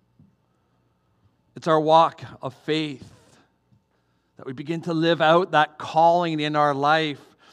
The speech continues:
Paul begins, "And that by his power," in verse eleven, "he may bring to fruition every desire for goodness and your every deed prompted by faith."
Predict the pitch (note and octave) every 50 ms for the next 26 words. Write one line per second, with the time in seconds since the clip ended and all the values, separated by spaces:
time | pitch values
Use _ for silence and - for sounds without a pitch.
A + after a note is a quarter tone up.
0 | - - _ _ - D#3 D#3 D3 D#3+ C3+ E3+ F3+ F3+ F3+ C#3+ - - - - -
1 | D#3 D#3+ E3+ D#3+ D#3 - E3 D#3 D#3 D#3 D3+ - - - - - F3+ F#3 F#3+ F#3
2 | E3+ E3 D#3+ D3 C#3 D#3+ D#3 - E3 D3+ D#3 E3+ F3+ E3 E3 D3 - - - _
3 | _ - F#3 F3+ F3 D#3+ D3+ - - F#3 G#3+ A#3 - - A3 F3 - - F3 E3
4 | D3+ D#3 G3 A#3 A3 - - F3+ E3 D#3+ - - E3+ G3+ A#3 G3+ A3 B3 A#3+ A3
5 | E3 G#3+ F#3 C#3+ G3+ G3 G3 G3+ G#3 G3+ F#3 - - F3+ E3 D3+ B2 A2+ F3+ G#3+
6 | A3+ A3 E3+ E3+ F3 F3+ - - - - - _ _ D3 E3 E3+ E3+ E3 E3+ F3
7 | - - F#3+ A#3 G3+ G3+ A#3 A#3 G#3+ E3 D3 F3 G#3+ G#3+ G3 F#3 E3+ - - -
8 | G3 F#3+ F#3+ F#3+ - G3 F3+ D#3 C#3 F#3 F3+ F3 E3 - - G3 F#3+ F3+ E3 D#3
9 | D3 C3+